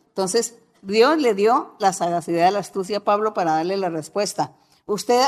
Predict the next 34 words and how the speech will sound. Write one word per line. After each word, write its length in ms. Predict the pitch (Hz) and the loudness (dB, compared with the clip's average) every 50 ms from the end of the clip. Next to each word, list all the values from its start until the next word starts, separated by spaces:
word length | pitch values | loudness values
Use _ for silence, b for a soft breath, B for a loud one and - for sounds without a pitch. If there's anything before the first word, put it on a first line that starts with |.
| 269 - | 2 2
adquirió 480 | - 262 269 254 - 247 202 196 202 208 | 2 2 2 2 0 0 2 2 2 2
la 120 | 214 240 | 2 0
ciudadanía 580 | 233 - 220 208 196 185 180 180 190 202 226 233 | 0 -2 0 0 2 2 2 2 2 0 0 -2
con 200 | - 226 208 185 | -2 -2 0 2
dinero, 400 | 175 180 185 190 196 185 175 180 | 2 4 4 4 2 0 -2 -2
mas 300 | 170 170 170 165 156 147 | 0 0 2 2 0 0
yo 260 | - 226 269 294 - - - | 0 0 0 0 -2 -4 -4
nací 500 | 175 160 135 131 - - 208 208 202 - - | -2 -2 -2 -4 -6 -4 -4 -4 -4 -4 -4
aquí. 400 | 165 - - - 165 - - - _ _ _ _ _ _ _ _ _ _ _ _ _ _ _ - | -6 -4 -2 -2 -2 -2 -4 -10 _ _ _ _ _ _ _ _ _ _ _ _ _ _ _ -2
En, 360 | 170 175 160 147 156 - - | 0 2 2 0 -2 -6 -10
soy 380 | 165 - - 196 202 208 202 - - | -12 -6 -4 -2 -2 -2 -4 -6 -12
aquí 260 | - 156 - - 240 240 | -16 -12 -10 -10 -10 -8
ciudadano 540 | - - 190 175 165 165 160 170 175 180 | -6 -4 -2 -2 -2 0 0 0 0 -2
romano 480 | 180 185 170 160 170 175 185 202 - - | -2 -2 -2 -2 0 -2 -2 -4 -6 -12
de 380 | - 196 208 254 277 285 285 285 | -10 -4 0 2 2 2 2 2
nacimiento." 720 | 277 277 277 277 - 240 240 233 214 202 180 165 175 - - _ _ _ _ _ _ _ _ _ _ - | 2 0 0 -2 -4 -6 -6 -4 0 0 0 -2 -2 -8 -20 _ _ _ _ _ _ _ _ _ _ -8
Entonces, 800 | 202 202 - - 240 247 254 247 - 254 254 254 - - - - _ _ _ _ _ _ _ _ _ _ _ _ _ _ | -8 -2 2 4 4 4 4 2 -2 -2 -4 -4 -6 -10 -14 -16 _ _ _ _ _ _ _ _ _ _ _ _ _ _
Dios 600 | - 214 214 240 285 320 320 330 349 330 - - - - | -8 -6 0 2 4 4 6 6 4 2 0 -2 0 0
ayudó 380 | 233 220 208 214 202 202 233 | 0 2 2 0 2 2 2
a 100 | 247 240 | 2 2
Pablo 280 | 240 254 254 254 262 254 | 2 2 2 2 0 -2
ahí 140 | 247 240 240 | -2 -2 -2
en 80 | 240 | -4
ese 220 | 240 226 - 254 247 | -6 -4 -4 -4 -2
momento 720 | 226 190 180 190 202 202 196 202 269 302 320 - _ _ _ _ _ _ _ _ | -2 -2 0 0 -2 -2 -2 -4 -4 -4 -6 -8 _ _ _ _ _ _ _ _
con 180 | - - 165 165 | -2 0 0 2
esta 340 | 175 180 - - 220 226 | 0 0 -2 -2 -2 -2
gente 340 | 220 220 220 214 208 - 226 | -2 -4 -6 -6 -6 -8 -8
porque 300 | 220 202 180 165 - 165 | -6 -6 -8 -6 -4 -4
ya 120 | 160 156 160 | -4 -2 -4
lo 120 | 175 185 | -4 -4
iban 240 | 190 196 202 202 196 | -4 -4 -4 -4 -4
a 60 | 180 | -4
llevar 540 | 160 160 156 151 156 160 165 - - - | -4 -4 -2 -2 -2 -2 -2 -4 -10 -20